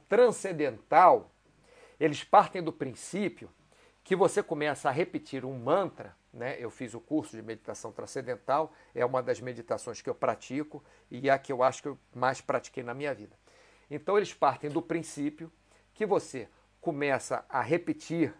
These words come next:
uma certa frase, um certo mantra, e aquilo vai te, vai funcionar como, é, desculpe o pessoal da, da meditação transcendental, que eu não sei como,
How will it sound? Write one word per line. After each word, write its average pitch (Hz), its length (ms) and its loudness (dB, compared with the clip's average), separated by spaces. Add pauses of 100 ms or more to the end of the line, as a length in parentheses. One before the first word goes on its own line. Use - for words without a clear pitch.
(460)
uma 123 220 -4
certa 120 360 -2
frase, 139 480 4
um 143 60 -8
certo 123 380 -4
mantra, 131 500 0 (400)
e 156 140 6
aquilo 165 380 4
vai 170 240 6
te, 160 440 -4 (240)
vai 147 220 4
funcionar 147 680 -2
como, 147 680 2 (320)
é, 123 140 -2
desculpe - 380 0
o - 20 -4
pessoal 143 420 2
da, 117 400 4
da 120 160 -2
meditação 131 480 -6
transcendental, 135 560 -6
que 147 100 -10
eu 156 40 -4
não 151 80 -10
sei 156 200 -6
como, 151 400 -6